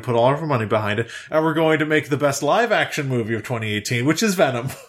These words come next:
One of those things worked.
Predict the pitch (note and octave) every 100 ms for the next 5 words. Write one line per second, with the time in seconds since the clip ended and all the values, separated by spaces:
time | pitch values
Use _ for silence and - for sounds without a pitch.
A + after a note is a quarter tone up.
0 | _ _ _ _ _ _ _ _ _ _
1 | _ _ _ - C#3+ A#3 B3+ G#3 G3 -
2 | E3 C#3 C3 G#2 G2+ - -